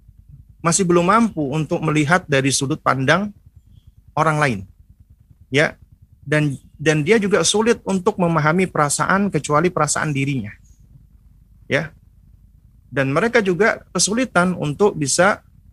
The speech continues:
melihat dari sudut pandang orang-orang lain kecuali dari dirinya. Jadi dia menganggap bahwasanya semua apa yang ada di, di dunia ini bahkan adalah untuk dirinya. Itulah ego, egosentris. Nah, tapi dengan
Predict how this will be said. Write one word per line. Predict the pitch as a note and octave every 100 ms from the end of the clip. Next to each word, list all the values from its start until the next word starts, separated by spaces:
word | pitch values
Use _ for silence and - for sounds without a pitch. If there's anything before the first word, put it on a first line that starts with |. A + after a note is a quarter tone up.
| - -
melihat | D3+ D3 F#3+ F#3+
dari | C#3+ D#3 D#3
sudut | C#3+ -
pandang | B2+ B2+ C#3+ F#3+ C3+
orang-orang | B2 A#2 B2+ D#3+
lain | F#3 B2+ G#2 _
kecuali | - C3 D#3+ D3
dari | C#3+
dirinya. | C#3+ C3+ C#3 G2 - - _ _ - - - -
Jadi | A#2+ C#3 G#3 G#3+
dia | G3+ -
menganggap | E3 C3 A2+ D3 F3+
bahwasanya | B2+ B2 A#2+ A2+ D#3 G#3 - - _ _ - -
semua | - D#3+ G3+ G3 F3
apa | D#3
yang | C#3+ C#3+
ada | D3 A#2+ A2 B2+ - - _ _ - _ - _ -
di, | B2+ B2 -
di | A#2+ A#2
dunia | B2 C#3 F3+ D#3+
ini | D#3 B2
bahkan | A2 - B2 F3 - - - -
adalah | C#3+ D3+ F3+
untuk | F3 F3 D3+
dirinya. | D#3 F#3 D3 A#2 - _ -
Itulah | C#3+ G#3+ G3+
ego, | C#3 B2 A2+ A2
egosentris. | B2 B2 A2+ G#2+ G2+ - - _ _ _ _ _ B2+
Nah, |
tapi | A#2+ A3 A3+ F#3
dengan | D#3 D3 C#3+ C#3+ -